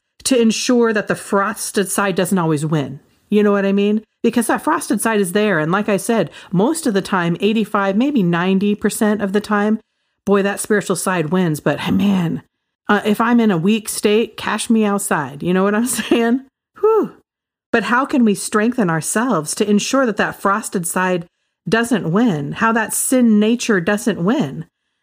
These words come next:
Well, you guys, that takes a choice. It takes a choice. It doesn't just happen. I've talked to people, and I'm sure you've heard people say, "Well, that's just who I am." Like, no, that's who you were before Christ.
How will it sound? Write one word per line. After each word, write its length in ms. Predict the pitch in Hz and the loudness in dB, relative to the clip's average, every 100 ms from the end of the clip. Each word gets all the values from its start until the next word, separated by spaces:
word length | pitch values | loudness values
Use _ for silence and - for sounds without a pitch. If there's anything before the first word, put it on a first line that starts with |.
| _ | _
Well, 360 | 185 196 285 403 | 0 0 0 -2
you 160 | 226 214 | -2 0
guys, 380 | 196 226 311 - | 0 0 -2 0
that 240 | 220 - | -2 -2
takes 340 | - 226 247 | -2 0 0
a 60 | 254 | -4
choice. 680 | - 269 330 311 - - - | -2 0 2 0 -2 -8 -2
It 120 | 208 | -2
takes 280 | 214 277 - | 0 -2 -2
a 60 | 240 | -4
choice. 760 | - 277 330 202 143 - - _ _ _ _ | 0 0 0 -2 -4 -10 -10 _ _ _ _
It 60 | 233 | 0
doesn't 240 | 247 277 | 2 2
just 200 | 247 214 | 0 -2
happen. 480 | - - 202 233 190 | -2 -2 -2 0 -2
I've 280 | 175 180 - _ | 0 -4 -8 _
talked 300 | - 262 262 | -4 -2 -2
to 60 | 226 | -2
people, 340 | 220 202 185 | -2 0 0
and 120 | 180 | 0
I'm 140 | 180 190 | 0 0
sure 180 | 220 | 0
you've 200 | 208 202 | 2 0
heard 160 | 196 175 | 0 0
people 180 | 185 175 | 0 2
say, 140 | 175 | 0
"Well, 380 | 156 170 240 254 | 2 2 2 0
that's 280 | 202 226 - | 0 -4 -4
just 260 | 196 220 | -4 -2
who 200 | 202 226 | 0 0
I 160 | 226 220 | 0 0
am." 300 | 233 233 190 - _ | -2 -2 -2 -6 _
Like, 160 | 160 156 | -4 2
no, 500 | 208 320 196 - 175 _ _ _ _ | 2 2 0 -4 -14 _ _ _ _
that's 280 | 240 311 - | -2 -2 0
who 100 | 285 | 2
you 200 | 220 214 | 4 2
were 460 | 185 233 294 147 143 | 2 2 0 -2 -4
before 380 | 180 - 269 | -4 0 -2
Christ. 640 | 269 247 294 208 - - | 0 -2 -2 -2 -4 -10